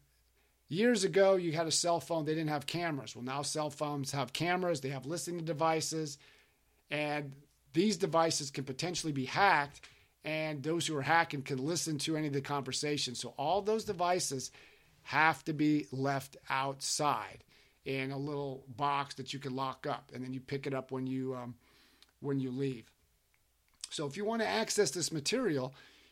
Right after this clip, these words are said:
you have to go into this sciff to review the material and do what business you have to do, review what you have to do,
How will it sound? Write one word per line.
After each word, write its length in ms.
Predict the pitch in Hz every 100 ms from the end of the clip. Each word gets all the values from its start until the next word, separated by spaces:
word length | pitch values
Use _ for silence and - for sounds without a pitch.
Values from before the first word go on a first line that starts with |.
| _
you 140 | 156 147
have 280 | 170 175 170
to 80 |
go 320 | 139 160 170 170
into 720 | 165 156 135 151 147 143 135 127
this 340 | 139 135 -
sciff 400 | - 185 139 135 _ _ _ _
to 120 | 143
review 300 | 139 123 143
the 80 | 170
material 680 | 190 - 156 139 143 143 139 _ _ _ _ -
and 440 | 135 139 135 135 - _
do 160 | 143 147
what 260 | 156 -
business 360 | - 156 160 151
you 80 | 151
have 180 | 147 143
to 80 | 139
do, 200 | 143 143
review 360 | 139 127 147
what 220 | 151 143
you 60 | 147
have 180 | 143 139
to 100 | 139
do, 400 | 135 139 139